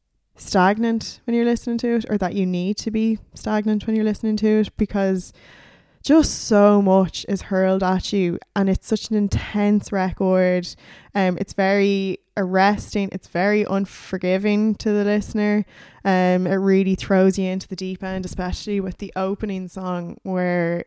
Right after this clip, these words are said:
um, it's literally Dara Keeley, the frontman,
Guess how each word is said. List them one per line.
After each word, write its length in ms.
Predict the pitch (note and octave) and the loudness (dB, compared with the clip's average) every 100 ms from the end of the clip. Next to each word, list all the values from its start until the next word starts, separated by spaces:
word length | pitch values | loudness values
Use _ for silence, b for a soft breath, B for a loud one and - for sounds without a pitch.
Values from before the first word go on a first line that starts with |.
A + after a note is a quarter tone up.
| - | -6
um, 600 | F3+ F3 E3+ E3 E3 E3+ _ _ | -4 -4 -4 -6 -10 -14 _ _
it's 480 | - F3 - - - | -4 -4 -4 -10 -10
literally 460 | F3 E3+ - F#3+ F3 | -6 -4 -4 -4 -4
Dara 320 | E3+ F3 E3 | -4 -4 -4
Keeley, 340 | F3 F3 F3 | -4 -4 -4
the 100 | F3 | -6
frontman, 540 | - F3+ E3+ F3+ F3 | -6 -6 -4 -4 -4